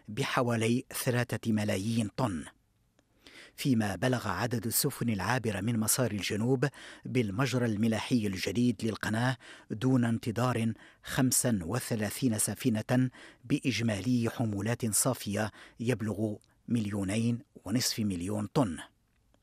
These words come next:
تعتبر أسرع ممر بحري بين القارتين، وتوفر نحو خمسة عشر يومًا في المتوسط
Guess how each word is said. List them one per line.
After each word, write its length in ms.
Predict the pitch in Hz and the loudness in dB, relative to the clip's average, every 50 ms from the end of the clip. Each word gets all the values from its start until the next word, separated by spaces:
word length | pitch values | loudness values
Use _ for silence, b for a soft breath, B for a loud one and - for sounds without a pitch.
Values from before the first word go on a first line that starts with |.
| _ _ _ _ B B B B B B B B B B B | _ _ _ _ B B B B B B B B B B B
تعتبر 640 | 156 139 139 - - 208 190 196 185 170 165 - 180 | 2 2 2 4 4 4 4 4 4 4 2 2 2
أسرع 360 | 170 - 180 143 123 123 123 | 2 2 2 2 2 2 2
ممر 420 | 123 117 107 113 131 135 135 135 | 2 2 2 2 2 2 2 2
بحري 500 | 131 104 - - - 131 131 120 123 131 | 2 2 0 -2 -2 -2 -2 0 2 2
بين 360 | 127 113 92 104 113 110 110 | 2 2 2 0 -2 0 0
القارتين، 760 | 113 110 - - 127 113 101 101 - - 110 123 127 139 147 - B B B B B B | -2 -2 -2 -2 -2 -2 -2 -4 -2 0 2 4 4 4 2 0 B B B B B B
وتوفر 680 | B 120 117 - - 101 95 127 143 - - 139 107 107 | B -2 -2 -2 -2 -2 -2 -2 -2 -2 -2 -2 -2 0
نحو 280 | 104 131 - - - 117 | 0 0 0 -2 -2 -4
خمسة 380 | 110 - 151 143 - - 131 - - | -2 0 0 0 0 0 -2 -2 -4
عشر 400 | 95 92 123 - - 135 - 95 | -4 -4 -4 -4 -2 -4 -4 -4
يومًا 480 | 95 95 120 127 123 120 120 120 120 120 - | -2 -2 0 2 2 2 2 2 0 -2 -4
في 120 | - - 135 | -6 -2 -2
المتوسط 760 | 117 101 101 101 - 90 95 123 131 - - 147 135 131 - | 0 0 -2 -4 -4 -2 -2 0 0 2 2 2 0 0 -2